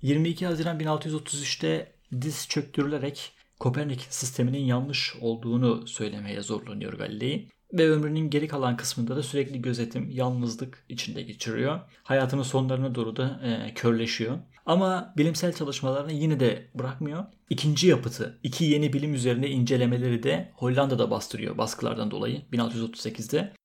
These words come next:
Bu yapıtta geliştirilen mekanik hareket öğretisiyle düşme teorisi modern fiziğin temeli oluyor. Bu yapıt modern düşüncenin gelişmesinde önemli bir dönüm noktası olacaktır. Fakat bizim için önemli olan bu buluşların bilimsel ayrıntıları değil,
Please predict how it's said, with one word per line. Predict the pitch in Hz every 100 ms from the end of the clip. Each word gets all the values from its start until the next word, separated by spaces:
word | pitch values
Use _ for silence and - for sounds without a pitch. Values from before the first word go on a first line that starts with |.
| _ -
Bu | 147
yapıtta | 143 127 165 - 165
geliştirilen | 147 143 - 151 160 151
mekanik | 127 127 139 170
hareket | - 127 127 147
öğretisiyle | - 117 117 - - 139 160 160 -
düşme | 127 147 131
teorisi | 117 113 - - 147
modern | 131 127 135
fiziğin | 131 127 113 120 139
temeli | - 113 110 117 117 - _ -
oluyor. | 107 110 147 165 - - _ 170
Bu |
yapıt | 175 165 180 156
modern | 156 165
düşüncenin | 147 151 156 156
gelişmesinde | 147 139 131 135 131 123 120 160 160
önemli | 139 139 147 143
bir | 127 - 127
dönüm | 135 139
noktası | 127 120 110
olacaktır. | 113 117 120 117 196 202 - _ -
Fakat | 170 175 127
bizim | 147
için | 180 160
önemli | 143 147 165
olan | 170 170 180
bu | 139
buluşların | 147 135 156 135
bilimsel | 135 131 151
ayrıntıları | 143 135 127 131 135 123
değil, | 117 -